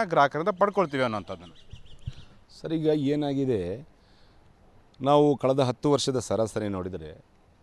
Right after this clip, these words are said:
Speaker 2: so ಎಂಬತ್ತೊಂಬತ್ತು ಲಕ್ಷದಿಂದ ತೊಂಬತ್ತು ಲಕ್ಷ ಲೀಟರ್ ಮಾತ್ರ ನಮಗೆ ಶೇಖರಣೆ ಆಗ್ತಾಯಿದ್ದು. ಈ ವರ್ಷ ನಮಗೆ ಹದಿನೈದು ಪರ್ಸೆಂಟ್ ಹಾಲು ನಮಗೆ ಹೆಚ್ಚಾಗಿದೆ. So ಹಾಗಾಗಿ ಎಂಟರಿಂದ ಒಂಬತ್ತು ಲಕ್ಷ ಲೀಟರ್ ಹಾಲು ನಮಗೆ ಎಕ್ಸಸ್ ಬರ್ತಾಯಿದೆ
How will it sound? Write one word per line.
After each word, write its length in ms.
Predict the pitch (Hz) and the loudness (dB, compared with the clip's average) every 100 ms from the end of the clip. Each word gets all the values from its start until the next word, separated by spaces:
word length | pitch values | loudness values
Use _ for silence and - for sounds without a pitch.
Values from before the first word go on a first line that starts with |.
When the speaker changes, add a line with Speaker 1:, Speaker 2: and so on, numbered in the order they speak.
| _ - | _ -4
Speaker 2:
so 60 | 123 | 0
ಎಂಬತ್ತೊಂಬತ್ತು 680 | 131 139 - 127 123 113 | 2 0 0 -2 -2 -4
ಲಕ್ಷದಿಂದ 220 | 113 - 131 | -8 -6 -4
ತೊಂಬತ್ತು 420 | 117 110 123 110 | -2 0 -2 -4
ಲಕ್ಷ 140 | - | -4
ಲೀಟರ್ 320 | 107 107 104 | -2 -2 -2
ಮಾತ್ರ 280 | 98 92 - | -4 -4 -4
ನಮಗೆ 200 | 117 101 | -4 -4
ಶೇಖರಣೆ 420 | - 95 - 90 | -4 -6 -6 -8
ಆಗ್ತಾಯಿದ್ದು. 380 | 82 - 80 78 - _ _ - - - | -10 -14 -16 -16 -20 _ _ -20 -16 -4
ಈ 120 | 180 | 4
ವರ್ಷ 240 | 202 165 | 6 8
ನಮಗೆ 320 | 165 143 156 170 | 6 4 4 4
ಹದಿನೈದು 460 | 123 147 190 202 | 4 4 2 2
ಪರ್ಸೆಂಟ್ 460 | 156 151 - 170 131 | 0 -2 0 -4 -2
ಹಾಲು 240 | 120 120 | -4 -2
ನಮಗೆ 240 | 117 107 120 | -4 -6 -6
ಹೆಚ್ಚಾಗಿದೆ. 560 | 101 - 85 76 71 - _ _ _ _ _ _ - | -8 -8 -10 -10 -14 -18 _ _ _ _ _ _ -6
So 60 | 135 | 2
ಹಾಗಾಗಿ 500 | 156 170 170 165 165 | 6 6 6 4 2
ಎಂಟರಿಂದ 580 | 139 151 156 156 147 147 | 0 0 0 0 2 6
ಒಂಬತ್ತು 600 | 151 147 120 135 143 139 | 6 6 4 2 2 2
ಲಕ್ಷ 240 | 127 - | 0 0
ಲೀಟರ್ 320 | 117 110 113 | -2 -2 -4
ಹಾಲು 220 | 98 101 101 | -2 0 0
ನಮಗೆ 360 | 95 92 117 170 - _ - | -2 -2 -2 -2 -6 _ -12
ಎಕ್ಸಸ್ 320 | 110 - 170 | -8 -6 -2
ಬರ್ತಾಯಿದೆ 460 | 117 101 92 85 | -2 -2 -4 -6